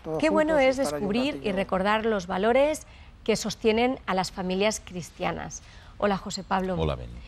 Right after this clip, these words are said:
Speaker 2: Resulta curioso que estos programas de testimonios de familia, que son bastante sencillos, al mismo tiempo son los que más gustan a nuestra audiencia,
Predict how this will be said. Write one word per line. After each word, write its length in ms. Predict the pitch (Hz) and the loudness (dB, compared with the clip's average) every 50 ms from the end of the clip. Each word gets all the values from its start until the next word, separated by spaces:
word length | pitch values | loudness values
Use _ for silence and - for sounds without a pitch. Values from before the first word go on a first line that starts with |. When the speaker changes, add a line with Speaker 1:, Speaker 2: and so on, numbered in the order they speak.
| - - - | -14 -6 -4
Speaker 2:
Resulta 320 | - 202 - 277 254 320 330 | -2 -2 0 2 2 2 2
curioso 560 | 320 285 240 226 233 240 226 - - 311 302 | 2 0 0 0 2 0 0 -2 -4 -6 -4
que 100 | - 208 | -4 -4
estos 220 | 190 - - 214 | -4 -4 -6 -12
programas 540 | - - - 202 190 196 202 202 214 220 196 | -12 -6 -4 -2 -2 -2 -2 -2 -4 -4 -4
de 140 | 202 - - | -6 -6 -6
testimonios 520 | - 196 - - 190 190 202 220 247 247 | -8 -10 -12 -8 -4 0 2 4 4 4
de 100 | 214 214 | 2 0
familia, 600 | - - 180 170 190 226 247 247 220 196 190 - 226 - - - - - - | -4 -6 -8 -4 -2 0 2 2 4 4 2 2 -2 -6 -12 -16 -18 -18 -18
que 60 | - | -16
son 320 | - - 208 220 247 254 247 - | -8 -4 0 2 2 2 0 -2
bastante 340 | - 185 - - 220 220 254 | -6 -4 -2 0 0 2 0
sencillos, 760 | 233 - 214 185 175 170 - - 302 285 226 196 226 262 - - - - - - - - | 0 -2 -2 -2 -2 -2 0 2 4 4 6 4 4 2 -2 -8 -16 -18 -18 -18 -6 0
al 80 | 208 196 | 4 4
mismo 260 | 226 262 269 285 277 | 4 4 4 2 0
tiempo 220 | 277 269 262 262 | 0 -2 -2 -2
son 220 | - - 247 247 247 | -2 -2 -2 -2 -2
los 120 | 247 - | -4 -6
que 100 | - 214 | -6 -6
más 160 | 208 214 202 | -6 -6 -6
gustan 280 | 202 240 - - 214 202 | -6 -8 -10 -8 -6 -4
a 40 | 190 | -2
nuestra 340 | 185 196 180 - - 185 175 | -2 -2 -4 -2 -2 0 2
audiencia, 600 | 175 175 185 247 294 269 - - - 208 - | 2 2 2 2 0 0 -4 -8 -10 -8 -8